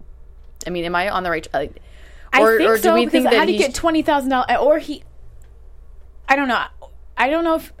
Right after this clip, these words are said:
Speaker 1: It's
Speaker 2: he's
Speaker 1: like,
Speaker 2: in
Speaker 1: why
Speaker 2: some
Speaker 1: is he the
Speaker 2: ill-,
Speaker 1: black
Speaker 2: something
Speaker 1: guy?
Speaker 2: illegal, or if he's borrowing money from people to try to do things that he wants to do, and then not paying people back. Like, if he's trying to open up a restaurant in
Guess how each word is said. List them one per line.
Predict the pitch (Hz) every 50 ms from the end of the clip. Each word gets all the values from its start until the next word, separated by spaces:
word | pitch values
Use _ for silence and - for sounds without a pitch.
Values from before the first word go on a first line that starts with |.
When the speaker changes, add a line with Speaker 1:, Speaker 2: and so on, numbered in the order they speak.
| - -
Speaker 1:
It's | 240 269 320 359 339 -
Speaker 2:
he's | - 285
Speaker 1:
like, | 254 247
Speaker 2:
in | 233 247 247
Speaker 1:
why | 240
Speaker 2:
some | 269 254
Speaker 1:
is | 202
he | 202
the | 226 240
Speaker 2:
ill-, | 240
Speaker 1:
black | 240 220 214
Speaker 2:
something | 277 269 269 262
Speaker 1:
guy? | - - 208 220 214
Speaker 2:
illegal, | 214 208 220 233 226 294 302 311 330 330 - - - - - - - - -
or | 214 226
if | 220 226
he's | 233 226 196
borrowing | 160 160 214 214 220 233 233 233 226 214 214
money | 202 202 214 214
from | 220 - 240 220 196
people | - 247 247 - 262 254 240 240
to | 220 233
try | 208 - 208 214 208
to | 202
do | 196 170 208 214 202
things | - 208 202 185
that | - 180
he | 180 190
wants | 190 175 175 - - -
to | 180
do, | 160 - - 196 190 190 190 190 190 196 - - - - - - -
and | 202 202 208
then | 202 196 196
not | 190 185 156 -
paying | - - 185 175 175
people | 147 180 165 - -
back. | - 143 139 117 - - -
Like, | 185 185 - -
if | 180 185 -
he's | 220 - -
trying | - 220 214
to | 160
open | 196 185 208 196
up | 175
a | 190
restaurant | 185 185 190 - - 196 160
in | 170